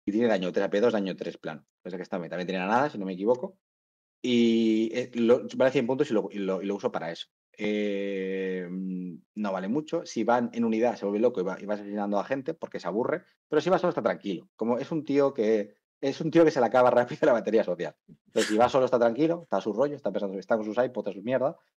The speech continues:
Pero si hay gente, se vuelve loco y empieza a matar gente. Como no quiero que mate gente, va solo por eso. Por cien puntos puedes poner el, el ca-, el, el Master of Execution. Pero a mí no me gusta. Creo que, eh, está bien que contra personajes,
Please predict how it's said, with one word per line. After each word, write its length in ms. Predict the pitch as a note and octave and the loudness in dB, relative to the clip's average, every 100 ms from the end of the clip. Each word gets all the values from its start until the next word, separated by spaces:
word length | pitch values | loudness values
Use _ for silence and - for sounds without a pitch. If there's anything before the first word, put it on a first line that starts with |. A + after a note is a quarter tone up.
| _ | _
Pero 100 | C3+ | 2
si 60 | C#3+ | 2
hay 60 | |
gente, 200 | C#3+ C#3 | 2 0
se 60 | D3 | 2
vuelve 120 | A2 | 2
loco 120 | A#2+ | 2
y 20 | A#2 | 0
empieza 180 | - | -2
a 20 | F#2 | -4
matar 220 | F2+ - | -4 -8
gente. 260 | F#2+ - | -12 -12
Como 160 | F2+ F#2 | -10 -4
no 100 | G2+ | -2
quiero 180 | A#2 A2+ | 0 2
que 80 | A#2 | 2
mate 180 | A2 | 0
gente, 360 | G#2+ C3+ B2 C#3 F2+ | 0 -2 -4 -8 -8
va 100 | F#2 | -6
solo 200 | G2 F#2 | -4 -4
por 160 | D#2+ | -6
eso. 160 | E2 - _ _ _ _ - | -12 -14 _ _ _ _ -2
Por 140 | A#2+ | -2
cien 200 | A2+ D#3 | 2 0
puntos 440 | D3+ F3+ E3+ C3+ D#3 | 0 -4 0 0 0
puedes 220 | C3 B2 | -6 -2
poner 360 | B2 A#2 B2 - | 0 2 2 0
el, 600 | G2+ F#2 F2+ E2+ E2+ E2 - | -2 0 -2 -4 -6 -8 -10
el 180 | F#2 | -14
ca-, 160 | F#2+ F2 | -8 -10
el, 540 | E2+ F2+ E2 D#2+ D#2+ - | -8 -10 -10 -12 -14 -10
el 120 | G2+ | -6
Master 240 | G#2+ A#2 | -4 -4
of 120 | G2+ F2+ | -8 -12
Execution. 480 | F2 B2+ C3+ - _ _ _ - | -8 -6 -6 -10 _ _ _ 2
Pero 140 | C3 | 4
a 20 | |
mí 80 | C#3 | 4
no 60 | A2+ | 2
me 60 | |
gusta. 400 | F#2 F#2+ - - _ _ _ | 0 -4 -10 -20 _ _ _
Creo 220 | - C#3 C3 | 2 2 4
que, 100 | G#2+ - _ - | 0 0 _ -8
eh, 120 | G2+ | -4
está 180 | G#2 A#2 | 0 2
bien 160 | C3 G#2+ | 2 -2
que 80 | |
contra 240 | G2 F#2 - | -4 -4 -4
personajes, 600 | - G#2 A#2+ F2+ - | -4 -4 -2 -4 -8